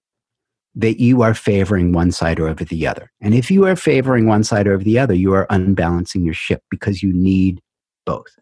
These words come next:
You need those two working together. A wonderful idea doesn't just turn into a product. You know, having a good idea gets you from your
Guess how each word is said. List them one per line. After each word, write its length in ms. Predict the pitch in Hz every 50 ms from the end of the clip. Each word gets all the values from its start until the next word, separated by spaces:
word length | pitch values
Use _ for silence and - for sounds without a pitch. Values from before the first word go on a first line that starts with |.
| _ _ _
You 80 | 87 90
need 280 | 90 98 107 110 113
those 220 | 104 98 98 95 -
two 280 | - - 101 85 87 - _ _ _ _ -
working 360 | - 87 87 - - 92 85
together. 420 | - 90 87 90 80 69 - - - - - - - -
A 100 | - 98
wonderful 540 | 98 101 123 143 165 156 147 - - 139 123
idea 640 | 117 117 113 107 - 147 139 120 104 98 98 101 101 - _ _ _ _ _ _ _ _ _ _ _
doesn't 340 | - 101 95 - - 110 92
just 220 | - 101 95 - _ _ -
turn 220 | - 113 104 95
into 280 | 92 90 - - 101 95
a 40 |
product. 520 | 92 - - - 165 151 120 82 - - _ _ _ _ _ _ _
You 80 | - 101
know, 60 | 98
having 500 | - - - - 127 139 135 139 139 127
a 60 | 117
good 240 | 107 104 117 110 101
idea 800 | 98 95 98 95 87 90 127 151 165 127 98 85 80 76 107 - _ _ _ _ _ _ _
gets 220 | - 104 101 - -
you 80 | 110
from 260 | 98 - - 90 90
your 640 | 90 95 113 123 135 143 143 143 147 147 147 143 120